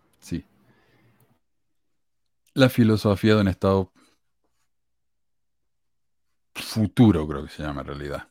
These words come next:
Pero ahí lo voy a buscar y voy a compartir el pantallazo de la tapa del libro.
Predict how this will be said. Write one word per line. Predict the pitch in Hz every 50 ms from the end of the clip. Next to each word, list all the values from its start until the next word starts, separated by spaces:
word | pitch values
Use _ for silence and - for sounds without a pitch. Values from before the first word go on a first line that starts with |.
| _ - - -
Pero | 98 92 92 90 90 90 87 - -
ahí | - 127 160
lo | 196 202
voy | 185 185
a | 185
buscar | 170 147 131 - 170 165 180
y | 170
voy | 151 151
a |
compartir | 131 127 107 - 104 98 - 110 101
el | 92
pantallazo | 95 85 80 85 82 85 87 - -
de | 82 78
la | 76
tapa | 76 78 73 -
del | 73 73
libro. | 69 64 62